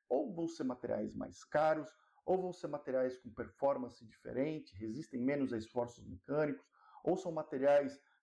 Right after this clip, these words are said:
que têm uma durabilidade diferente, ou são materiais que têm uma estética diferente, vão ser possíveis de obter peças somente em cores específicas, né? É, isso pode ser verdade em alguns aspectos, mas existem muitas alternativas já hoje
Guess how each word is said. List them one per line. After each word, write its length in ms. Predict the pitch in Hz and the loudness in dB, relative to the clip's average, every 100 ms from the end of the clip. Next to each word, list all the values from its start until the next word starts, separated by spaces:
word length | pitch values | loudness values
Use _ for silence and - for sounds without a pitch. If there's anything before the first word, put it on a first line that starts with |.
| - | -12
que 100 | 131 | -4
têm 140 | 156 | 0
uma 140 | 156 135 | 2 2
durabilidade 840 | 147 135 127 110 117 160 160 147 | 2 0 0 -2 4 4 4 -2
diferente, 600 | 123 110 113 139 143 - 147 | -12 -8 -4 -4 -6 -10 -10
ou 100 | 156 | -8
são 140 | - | -6
materiais 440 | 151 - 139 139 | -4 0 0 0
que 140 | - - | -10 -2
têm 240 | 131 139 _ _ - | 2 2 _ _ -6
uma 160 | 143 | -4
estética 600 | 143 - - 151 - - 131 | -4 -4 2 2 2 -10 -16
diferente, 540 | - 113 127 123 - | -12 -6 -4 -4 -10
vão 120 | 120 | -14
ser 320 | - 143 143 | -6 -4 -4
possíveis 460 | - - 135 131 120 | -6 -8 -2 0 0
de 60 | 127 | -2
obter 260 | - 131 | -2 -4
peças 440 | - 123 - - - _ _ | 0 -2 -2 -16 -20 _ _
somente 420 | - 110 131 131 127 | -4 2 2 2 -2
em 440 | 107 110 117 107 - | -4 -6 -6 -8 -2
cores 340 | 143 151 127 | 2 2 0
específicas, 880 | 123 - 123 - 113 - _ - - | -4 -10 -12 -12 -12 -12 _ -20 -6
né? 180 | 127 170 - _ _ _ _ | -2 -2 -6 _ _ _ _
É, 420 | 127 131 127 123 - - _ - | 2 4 6 4 0 -18 _ -8
isso 240 | 220 - | -6 -4
pode 340 | - 196 185 160 | 0 2 2 -2
ser 180 | 143 | -10
verdade 500 | 127 113 117 123 113 | -6 -2 2 2 0
em 60 | 110 | -6
alguns 260 | 110 110 113 | -6 -6 -8
aspectos, 720 | - 147 156 - - - _ | -6 -2 -2 -4 -20 -20 _
mas 360 | - 190 - 175 | -4 -4 -6 -10
existem 480 | 139 139 - 147 139 | -8 -8 -6 -2 2
muitas 440 | 139 170 170 165 | 2 2 0 0
alternativas 840 | 147 - 135 120 - 131 131 123 | -2 -2 -4 -4 -4 0 2 2
já 200 | 107 117 | 2 2
hoje 400 | 110 120 135 139 | 2 2 0 -4